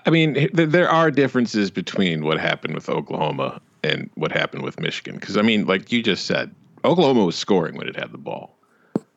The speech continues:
At the end of the day in that game last year, Army actually outgained Oklahoma because it was holding on to the ball so long. That wasn't the case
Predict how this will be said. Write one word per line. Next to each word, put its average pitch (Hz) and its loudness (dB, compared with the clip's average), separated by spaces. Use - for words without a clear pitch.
At 101 0
the 127 6
end 160 4
of 135 2
the 123 0
day 143 2
in 131 2
that 113 2
game 160 -2
last 123 -2
year, 101 -2
Army 160 -2
actually 113 -2
outgained 101 -4
Oklahoma - -8
because 101 2
it 78 -2
was 85 0
holding 98 0
on 85 -2
to - -14
the - -8
ball 82 -2
so - -10
long. - -6
That 104 2
wasn't 165 2
the 127 2
case 123 0